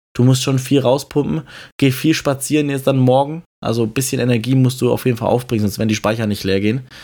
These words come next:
Wir pumpen die dann halt leer über so zwei, drei Stunden jeden Tag. Ähm, und dann zündest du dir ab Donnerstag, Freitag mal richtig schön Carbs rein. Aber wie Sau. Nudeln,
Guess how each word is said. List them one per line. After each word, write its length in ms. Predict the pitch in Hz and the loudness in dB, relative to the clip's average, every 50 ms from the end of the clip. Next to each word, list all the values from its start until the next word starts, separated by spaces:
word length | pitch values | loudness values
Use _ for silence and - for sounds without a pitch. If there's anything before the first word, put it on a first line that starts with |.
| - - - - - - _ _ _ - | -20 -20 -20 -20 -20 -20 _ _ _ -2
Wir 100 | 110 107 | -2 0
pumpen 280 | - - 123 123 113 | 0 -2 -2 0 0
die 100 | 107 104 | 0 0
dann 100 | 107 98 | 0 0
halt 140 | 95 90 87 | 0 -2 -2
leer 160 | 98 98 101 | -2 -2 0
über 120 | 101 98 92 | 0 -2 -2
so 100 | 98 95 | -4 -6
zwei, 200 | - - 104 98 | -4 -4 -4 -4
drei 140 | 92 98 95 | -2 -2 -4
Stunden 300 | - - 110 107 104 101 | -2 -2 -2 -2 0 0
jeden 160 | 98 98 98 | -2 -2 -2
Tag. 300 | 107 101 104 120 - - _ _ _ - - - - - _ _ _ | -2 -2 -2 -4 -8 -14 _ _ _ -20 -20 -20 -20 -20 _ _ _
Ähm, 880 | - 110 107 107 104 107 107 107 107 107 104 107 107 107 107 107 107 107 - | 0 2 4 4 4 4 4 4 4 4 4 6 6 6 4 4 2 0 -2
und 200 | - 113 107 110 | -2 0 0 0
dann 240 | 107 110 123 127 127 | 0 0 -2 -4 -6
zündest 320 | - 127 131 131 131 - | -4 -4 -4 -4 -4 -4
du 60 | 131 | -4
dir 220 | 117 117 120 117 - | 0 0 0 2 0
ab 160 | 120 - - | -2 -4 -2
Donnerstag, 380 | - 120 127 127 127 - 123 113 | -2 0 0 0 -2 -2 -6 -6
Freitag 420 | - - 117 120 - 123 110 - | -4 -4 -4 -2 -2 -4 -4 -2
mal 160 | 113 110 107 107 | -2 0 0 0
richtig 280 | 117 113 - 107 - | -2 -2 -4 -4 -4
schön 160 | - 117 107 | -4 -4 -4
Carbs 380 | - - - 104 98 - - - | -4 -4 -2 -4 -4 -4 -6 -6
rein. 220 | 87 90 90 104 - - | -4 -4 -4 -6 -6 -4
Aber 180 | 101 107 104 | -2 0 0
wie 100 | 110 113 | 0 0
Sau. 320 | 104 - 104 98 95 95 101 | -2 -2 -2 -2 0 0 0
Nudeln, 500 | 107 123 123 113 110 110 113 110 107 | 2 2 2 2 2 2 0 0 -2